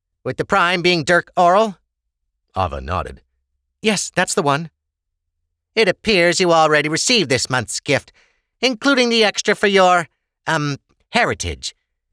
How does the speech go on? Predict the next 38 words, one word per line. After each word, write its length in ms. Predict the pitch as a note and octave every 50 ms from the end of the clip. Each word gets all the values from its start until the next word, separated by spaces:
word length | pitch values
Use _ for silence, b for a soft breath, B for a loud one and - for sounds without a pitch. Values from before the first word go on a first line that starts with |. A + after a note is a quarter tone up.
| _ _ _ _ _
If 120 | - F2
you're 200 | - G#3+ B3 B3
asking 380 | A3+ G#3+ G#3 - - - G3+ F3+
for 140 | - - F#3
more, 360 | F3 E3+ D3+ C#3+ D#3+ F#3+ - _ _ _ _ _ _ _ _
we 180 | _ F3 F#3+ F3
had 140 | C#3+ E3+ E3
a 80 | D3
double 340 | C3+ A#2 - A3 A#3+ B3 C4
plus 300 | A3 - - A#3 A3 -
good 240 | - - G#3 G#3 E3+
silkworm 420 | - - - G3+ - - D#3+ C#3
infestation 640 | C#3 C3+ B2+ - C#3+ B2+ - - D3+ C#3 B2+ - D#3+
that 140 | C#3 C#3 -
ate 220 | - G3 F3+ -
this 180 | - D#3 D3 -
month's 240 | - C#3+ C3 - -
supply. 540 | - D3+ - - F3 C3+ F#2+ D2+ D2+ D#2 - _ _ _ _ _ _ _ _ _ _ _
We 160 | _ F#3 A3+
are 100 | A3+ G#3
rationing 480 | G#3 G3+ G3+ G3+ F#3+ - - G#3+ G3 F#3
all 180 | F3 E3+ E3+ E3+
gifts 380 | D#3 - F#3 F3+ D#3 - -
until 180 | E3+ D3+ - F3
the 140 | D#3+ D#3+ D#3
end 120 | D3 C#3+
of 100 | D3+ C3
next 280 | C#3+ C#3+ C#3 - - -
month. 300 | D3 G#2+ E2 - - - _ _ _ _ _ _ _ _ _
Come 160 | - - C4+
again 300 | C#4+ C#4+ A#3 B3+ A#3+ A#3+
then, 380 | G#3 F3+ D#3+ D3 D3+ D#3+ D#3 C3+ - _ _ _ _ _ _ _ _ _ _ _
the 100 | - D#2+
hand 360 | D#2+ F#2 A#2 A2+ F#2+ E2 D2
said 220 | - - - G#2 D2+
with 120 | C#2 C#2
a 60 | C#2+
wave. 400 | C2+ D2+ G#2+ G#2+ D#2 C2 C2 C2+